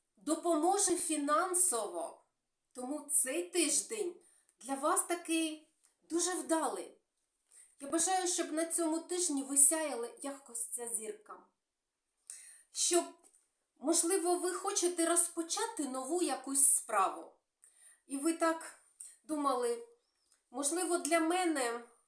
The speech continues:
це складне, можливо, мені не вистачає коштів. Тому, якщо ви давно про щось мріяли, хотіли щось розпочати,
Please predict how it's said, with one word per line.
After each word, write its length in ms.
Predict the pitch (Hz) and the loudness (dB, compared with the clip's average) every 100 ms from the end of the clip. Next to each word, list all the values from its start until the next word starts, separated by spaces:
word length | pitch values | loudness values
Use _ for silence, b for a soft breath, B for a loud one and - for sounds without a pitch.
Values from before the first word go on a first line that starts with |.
| _ _ - - | _ _ -20 2
це 220 | - 359 | 6 8
складне, 840 | - - 294 277 214 220 214 170 - - _ b b b | 6 6 0 -2 -8 -6 -4 -4 -6 -18 _ b b b
можливо, 600 | 247 302 320 359 339 330 | -2 0 2 0 2 2
мені 600 | 294 330 330 339 370 359 | 4 2 2 2 2 -2
не 140 | 269 285 | 0 0
вистачає 760 | 285 311 - 320 - 349 330 | 6 6 6 0 0 0 0
коштів. 840 | 320 - 262 262 - - 349 - - _ _ _ _ _ b b _ | -4 -4 -4 0 0 -2 -8 -14 -20 _ _ _ _ _ b b _
Тому, 520 | 277 269 220 - - _ _ _ _ _ _ _ _ _ _ | -4 -2 -2 -6 -10 _ _ _ _ _ _ _ _ _ _
якщо 420 | 196 - - 330 | -18 -8 -2 -2
ви 240 | 285 214 - - _ _ _ _ - | -2 -6 -8 -12 _ _ _ _ 0
давно 640 | 277 269 302 381 415 - - | 2 2 2 2 0 -6 -4
про 160 | 294 | -2
щось 500 | 285 - 330 330 - - | 2 2 6 4 4 -4
мріяли, 720 | 208 220 214 170 143 - - _ b b b b | -10 -10 -10 -10 -10 -12 -18 _ b b b b
хотіли 560 | - 339 359 381 302 262 | 0 2 2 2 0 2
щось 460 | - - 381 - | 4 4 6 4
розпочати, 1120 | 359 359 - 330 330 - 220 185 - - - | 6 6 4 2 2 2 2 2 0 -10 -18